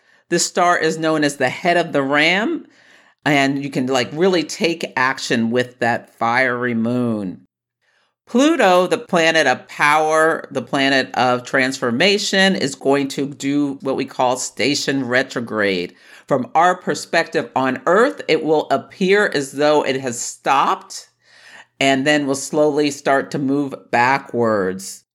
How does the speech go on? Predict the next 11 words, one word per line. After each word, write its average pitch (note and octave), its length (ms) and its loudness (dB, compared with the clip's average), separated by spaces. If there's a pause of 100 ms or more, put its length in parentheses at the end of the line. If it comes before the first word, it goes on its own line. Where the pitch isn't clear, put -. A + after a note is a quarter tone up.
(500)
This - 200 0
Friday A3+ 440 4
is E3 160 0
also F3+ 580 4
a C3+ 260 4
day D3+ 280 2
where C#3+ 160 0
there's C3 180 0
a B2+ 60 2
lot C#3 360 2
of D3 140 -2